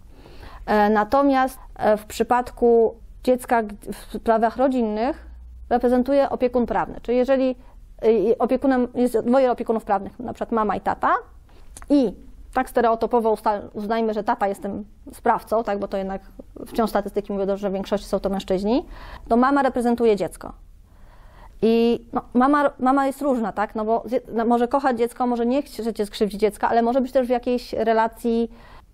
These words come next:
związana z ojcem nadal, tak? Uczuciem, ale też może być związana ekonomicznie, jakoś w inny sposób sytuacyjnie,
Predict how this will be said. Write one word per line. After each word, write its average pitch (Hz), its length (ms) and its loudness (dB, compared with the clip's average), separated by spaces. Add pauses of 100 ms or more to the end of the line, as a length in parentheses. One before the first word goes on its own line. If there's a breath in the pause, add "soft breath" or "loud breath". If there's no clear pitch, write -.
związana 240 560 2
z 226 60 -4
ojcem 220 360 2
nadal, 202 300 -2
tak? - 260 -14
Uczuciem, 254 640 -2
ale 214 180 0
też 240 140 -4
może 247 180 2
być 240 180 -4 (100)
związana 214 640 0
ekonomicznie, 240 920 2 (400 loud breath)
jakoś 220 340 2
w - 180 -4
inny 254 200 4
sposób 240 300 -2
sytuacyjnie, 226 760 0